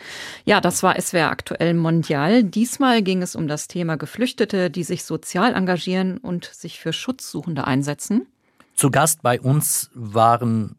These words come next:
Speaker 2: Behruz Asadi, er ist Leiter des Malteser Migrationsbüros Rheinland-Pfalz,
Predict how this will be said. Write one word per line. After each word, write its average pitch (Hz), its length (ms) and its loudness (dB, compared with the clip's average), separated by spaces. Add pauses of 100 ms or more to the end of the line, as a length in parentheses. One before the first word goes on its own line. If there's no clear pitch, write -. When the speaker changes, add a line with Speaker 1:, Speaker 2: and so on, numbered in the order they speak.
(440)
Speaker 2:
Behruz 127 560 2
Asadi, 151 800 2
er 131 160 2
ist 123 160 -2
Leiter 143 560 4
des 127 340 0
Malteser 131 840 4
Migrationsbüros 135 1160 2 (100)
Rheinland-Pfalz, 127 1160 2